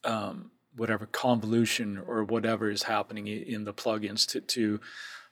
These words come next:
possibly add harmonic distortion or something in some way that, that it's tweaking the sound. But, um, I think the phrase that we used when we A B'd a couple of mixes that you had done was that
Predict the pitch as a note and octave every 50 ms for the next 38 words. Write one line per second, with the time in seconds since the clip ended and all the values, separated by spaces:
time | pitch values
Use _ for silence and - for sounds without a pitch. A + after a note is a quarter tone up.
0 | _ _ - - C3+ C3 C3 - - A2+ A#2+ B2+ B2 - B2 A#2 A2+ A2+ A2 A2+
1 | A2+ A2 G#2+ - - _ _ _ _ - - - B2+ B2 A#2 A2+ A2+ A#2 A2+ A2
2 | - A#2+ - - - B2 A#2 A2+ - - - A2 G#2+ G#2 G2+ - - A#2+ G#2+ G#2
3 | - - A2+ G#2 G#2 - - - G#2+ G#2 - - - - A#2+ A2 G#2+ G#2+ G#2+ A2+
4 | A2 G#2 G#2 G#2 A2+ A2 G#2 G#2+ A2+ A2 G#2 A2 - - - - - - C3 A#2+
5 | - - A#2+ A2 G#2 G#2 G2+ - - - B2 A#2+ A2+ A2 A2 A2 - - - -
6 | - - - - _ - C#3 C#3 C3 C3 C3 - - C#3 B2+ B2+ B2 A#2+ A#2+ A#2+
7 | - - _ _ _ - - C3 B2 - E3+ D3+ C3 - B2+ - - D#3 D#3 E3+
8 | F3 D3+ C#3 C3 A2+ A#2 A#2 A#2 A#2 B2+ C#3 C#3 C3 A#2+ - - - - _ _
9 | _ _ _ _ _ D#3 C3 C3 B2 A#2 A#2 A2+ A2 G#2+ G#2+ G2+ - _ _ -
10 | - B2+ A#2+ A2+ G#2 G#2 C#3 D3 D3 B2+ B2+ - - A#2+ A2+ - B2 A#2 A2 A2
11 | A2 - - - A2 - A2 G#2+ G#2+ G#2 G2+ G2 G#2 G2+ F#2+ - - - D#2 D#2+
12 | E2+ A#2 A2+ G#2+ - - A#2+ A2